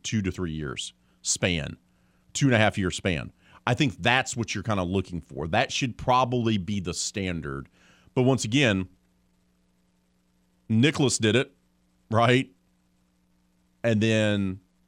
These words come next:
we've seen Tiger do it. But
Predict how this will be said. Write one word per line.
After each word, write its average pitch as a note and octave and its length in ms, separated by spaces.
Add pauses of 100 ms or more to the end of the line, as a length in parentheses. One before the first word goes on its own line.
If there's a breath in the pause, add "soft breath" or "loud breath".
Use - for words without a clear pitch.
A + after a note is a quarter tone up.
(160)
we've A2+ 120
seen A2+ 240
Tiger A#2 460
do E2 260
it. - 360 (1900)
But G#2+ 340